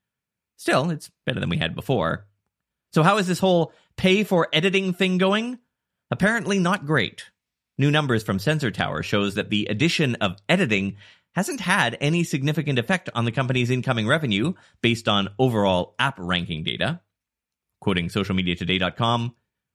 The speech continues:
one revenue increase came on October ninth, where Twitter went up several ranking spots in the U S, which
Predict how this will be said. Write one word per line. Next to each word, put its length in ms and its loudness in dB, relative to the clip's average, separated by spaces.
one 260 4
revenue 360 -2
increase 340 -4
came 180 -2
on 120 0
October 320 -2
ninth, 400 0
where 180 0
Twitter 300 -2
went 160 0
up 180 -2
several 240 -2
ranking 320 -4
spots 320 -4
in 60 -8
the 80 -4
U 180 -2
S, 160 -2
which 240 -4